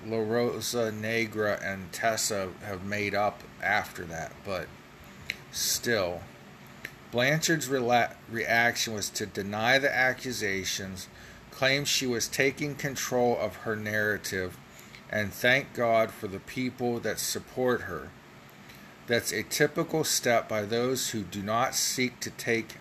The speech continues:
accountability for their mistakes. As the report stated, started around this time,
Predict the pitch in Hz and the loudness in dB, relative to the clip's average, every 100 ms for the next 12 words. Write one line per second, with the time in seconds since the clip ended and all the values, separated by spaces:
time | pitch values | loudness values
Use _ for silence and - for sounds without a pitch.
0 | - - - - 117 120 107 110 110 107 | -14 -12 -6 0 2 2 0 0 2 2
1 | 104 107 107 - - - - 117 107 104 | -2 -4 -8 -18 -18 -18 -4 0 2 2
2 | 101 90 - 131 110 87 - - - - | 0 2 2 4 2 0 -4 -4 -6 -12
3 | - - - - - 113 131 139 151 156 | -20 -20 -20 -12 2 4 4 2 0 2
4 | 147 127 - 135 127 - - - 117 110 | 2 0 0 2 2 2 0 -2 -2 0
5 | 110 110 - - - - - 123 127 131 | 0 -2 -4 -12 -12 -4 0 2 4 2
6 | 120 104 110 113 110 - - - - - | 0 0 2 2 -2 -10 -16 -20 -20 -20
7 | - - - - - 123 123 - - 120 | -20 -20 -20 -18 0 2 2 0 0 0
8 | 107 95 98 | 0 -2 -4